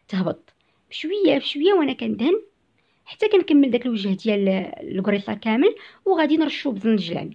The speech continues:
بالنسبه للفران انا راني شغلته، آه، شعلته هذه تقريبا ربع ساعه قبل، حيت كياخذ شويه الوقت فاش ي-، يسخن. غادي ندخلها الفران سخون،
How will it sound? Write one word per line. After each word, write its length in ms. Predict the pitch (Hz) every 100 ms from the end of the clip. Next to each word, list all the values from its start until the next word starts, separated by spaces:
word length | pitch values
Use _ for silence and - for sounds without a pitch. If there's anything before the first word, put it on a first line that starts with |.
| - _ _ _ _ -
بالنسبه 340 | 220 220 247
للفران 400 | 285 285 320 359
انا 280 | - 269 269
راني 220 | 262 254
شغلته، 680 | - 214 202 311 302 302 427 - - -
آه، 340 | - 226 220 214
شعلته 540 | 208 233 294 302 285
هذه 460 | 277 254 285 277 -
تقريبا 320 | - 320 330
ربع 300 | 339 349 311
ساعه 280 | 220 226 240
قبل، 300 | 233 233 453 - _ _ _ _ _ _ _ - - -
حيت 220 | 277 277
كياخذ 300 | 269 262 -
شويه 220 | - 240 233
الوقت 240 | 214 -
فاش 240 | 220 -
ي-، 380 | 214 196 180 160
يسخن. 300 | 185 - 381 480 - _ _ _ _ _ _ _ _ _
غادي 160 | 311 392
ندخلها 320 | 381 - 339
الفران 380 | 339 339 311 311
سخون، 400 | 294 - 330 381